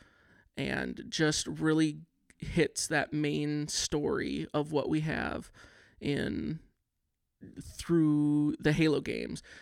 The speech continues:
and not just, you know, Forward Unto Dawn, which is very cool, but just that really follows the main,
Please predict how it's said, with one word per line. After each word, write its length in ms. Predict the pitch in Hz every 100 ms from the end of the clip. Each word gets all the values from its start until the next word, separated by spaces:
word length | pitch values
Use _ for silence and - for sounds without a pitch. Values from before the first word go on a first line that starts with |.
| - -
and 280 | 147 156
not 180 | 147 151
just, 220 | 156 -
you 100 | -
know, 260 | 143 156 147 - - -
Forward 340 | - 165 156 151
Unto 160 | 151
Dawn, 320 | 151 139 165 147
which 140 | -
is 100 | 151
very 320 | 151 175 165
cool, 520 | - - 151 143 151 - - - _
but 220 | - 139 - _ _ _ _ _ -
just 380 | - 156 - -
that 260 | 127 - _ _ _ _ _ 160
really 320 | 165 160 156
follows 560 | - 151 143 147 151
the 120 | - 143
main, 560 | 139 123 - 156 170